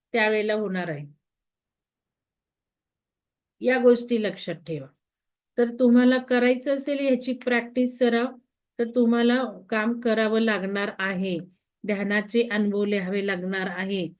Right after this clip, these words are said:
जो प्रश्न दिलाय त्याची उत्तरं लिहावी लागणार आहेत, कमीत कमी संकल्पाचं तरी. आता आज मी सा-,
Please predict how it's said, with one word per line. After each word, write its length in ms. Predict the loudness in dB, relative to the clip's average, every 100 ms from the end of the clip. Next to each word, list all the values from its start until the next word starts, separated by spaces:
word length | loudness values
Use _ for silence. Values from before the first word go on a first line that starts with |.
| _ _ _ -6
जो 140 | -4
प्रश्न 560 | -4 0 0 0 -2 0
दिलाय 320 | 0 0 -2
त्याची 360 | -2 -6 -4 -6
उत्तरं 440 | -6 -8 -6 -4
लिहावी 400 | -4 -2 -2 -2
लागणार 380 | -2 -4 -6 -4
आहेत, 160 | -4 -4
कमीत 220 | 0 2 2 2
कमी 400 | 0 2 -2 -10 _ _
संकल्पाचं 800 | -2 0 2 0 2 -2 -2 -6 -2
तरी. 200 | -2 0
आता 380 | 0 0 2 2
आज 160 | 2
मी 160 | 4 4
सा-, 260 | 2 0